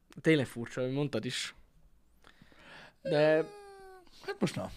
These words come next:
Speaker 2: Ha nekik
Speaker 1: Ennyi.
Speaker 2: mondták, nekik mondták.
Speaker 1: Ennyi.
Speaker 2: Ez
Speaker 1: Valakinek
Speaker 2: van.
Speaker 1: le-, mondták, igen.
Speaker 2: Engem. Úgyhogy, öm,
Speaker 1: Akkor ennyit erről a Friderikusos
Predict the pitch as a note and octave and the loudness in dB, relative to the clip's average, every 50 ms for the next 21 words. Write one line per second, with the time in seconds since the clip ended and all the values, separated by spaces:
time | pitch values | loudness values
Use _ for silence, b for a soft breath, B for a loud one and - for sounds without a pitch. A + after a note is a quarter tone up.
0 | - - G3 G#3 D4 - F#4 E4+ A3 D4 C4+ F#3+ - G3 D3 C#3+ A#2 A2 G#2 - | -2 4 6 8 8 8 8 8 8 8 6 6 6 4 4 4 2 0 -2 -6
1 | A2+ G#2+ G#2 - A#2 A2+ - C3+ A#2 A2 A#2 B2 C3+ D3+ - - _ - - E3+ | -6 -6 -4 -4 -2 2 2 2 2 2 0 -2 -4 -4 -6 -12 _ 0 6 8
2 | E3+ E3 D#3 A2 - D#3 D3 C#3 - F3 D#3 D3+ C3+ A#2+ A2+ A#2 - A#2+ C3 D3 | 8 8 8 6 6 6 6 6 4 4 2 4 4 2 2 4 4 2 2 2
3 | - - D3 C3 B2+ B2 C3 D#3 E3+ - - - - _ _ _ _ _ _ _ | 0 -4 -4 -2 -2 -2 -4 -4 -6 -10 -14 -20 -20 _ _ _ _ _ _ _
4 | _ _ _ _ _ _ _ _ - - - b b b b b b b b b | _ _ _ _ _ _ _ _ -20 -20 -20 b b b b b b b b b
5 | b b b b b b b b - C3+ C3+ C3+ C#3+ C#3 - B B B B B | b b b b b b b b -4 0 4 4 4 4 2 B B B B B
6 | B B B B B B G#3 A#3 - - A#3 C#4 B3+ A3 B3 B3+ B3+ B3+ G#3 B | B B B B B B 4 4 6 6 6 4 4 6 6 6 6 6 4 B
7 | B B B B B B B B B B B B B B B B B B B _ | B B B B B B B B B B B B B B B B B B B _
8 | - - - - - - - - - - - - _ - _ _ _ _ _ _ | -20 -20 -20 -20 -20 -20 -20 -20 -20 -20 -20 -20 _ -20 _ _ _ _ _ _
9 | _ - - - - F#3 - - F#3+ E3+ C3+ B2+ B2 B2 A#2+ - D3 C3+ C3+ C3+ | _ -14 -8 -4 -4 -4 -2 2 2 2 4 4 2 0 0 0 2 2 2 4
10 | C#3 C#3 C3 - - D3 C#3 C#3 C3+ C#3+ C#3 - E3 - - D#3 - - - - | 2 2 2 2 -2 -2 0 0 0 0 -2 -4 -4 -2 -2 -2 -2 -2 -4 -6